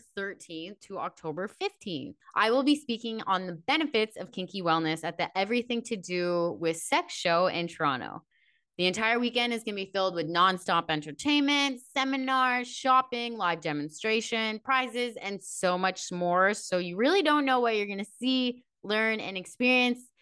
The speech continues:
which is why you need to get your tickets now and come on out. You can find the links under Toronto Taboo Show in the description. And I also wanna remind you that The Partition will also be having a booth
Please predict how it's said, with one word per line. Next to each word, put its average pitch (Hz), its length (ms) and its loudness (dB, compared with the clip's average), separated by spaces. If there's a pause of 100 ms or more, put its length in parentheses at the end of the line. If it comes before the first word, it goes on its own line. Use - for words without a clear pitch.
(160)
which 180 160 -6
is 175 160 -6
why 202 220 4
you 190 200 -4
need 220 200 -4
to 214 60 -6
get 208 140 4
your 190 140 2
tickets 180 400 -6
now 165 280 4
and 151 140 0
come 156 240 -4
on 147 160 0
out. 110 320 -6 (340)
You 190 120 -6
can 214 100 0
find 233 260 2
the 277 80 6
links 240 320 2
under 190 280 0
Toronto 185 420 0
Taboo 175 400 -4
Show 165 300 -2
in 156 120 -6
the 151 80 -2
description. 170 1000 0 (400)
And 196 100 0
I 196 40 4
also 208 260 2
wanna 226 180 0
remind 202 380 -2
you 202 80 -6
that 180 180 -2
The 185 60 -10
Partition 175 680 -8
will 170 360 2
also 233 540 0
be 208 220 -8
having 170 320 -4
a - 20 -2
booth 151 280 -4